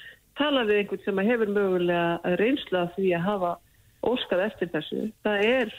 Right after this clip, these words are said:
eh, vitað um að minnsta kosti einn Íslending sem að fór til Sviss, eh, í, í,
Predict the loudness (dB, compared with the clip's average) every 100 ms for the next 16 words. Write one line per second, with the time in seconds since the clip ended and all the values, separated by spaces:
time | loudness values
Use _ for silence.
0 | -16 -8 -2 0 2 2 2 0 0 2
1 | 2 0 -6 _ 0 0 2 -2 -2 -4
2 | 0 0 0 -2 -2 -2 -4 -2 0 0
3 | -2 -8 -4 0 2 0 -2 -4 -2 -4
4 | -4 -6 -12 -14 -20 -20 -20 -20 _ -2
5 | 0 2 2 0 0 0 2 2